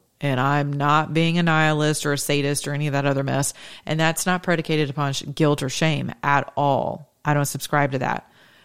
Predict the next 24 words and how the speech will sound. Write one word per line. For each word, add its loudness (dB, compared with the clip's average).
Um, 2
but 4
it 6
is 2
predicated 0
upon -4
a -2
very 2
graceful 0
and -2
merciful -2
God 2
whose 0
number 2
one -2
agenda 0
is -2
always 4
going -4
to -4
be -2
relating 0
to 0
us -4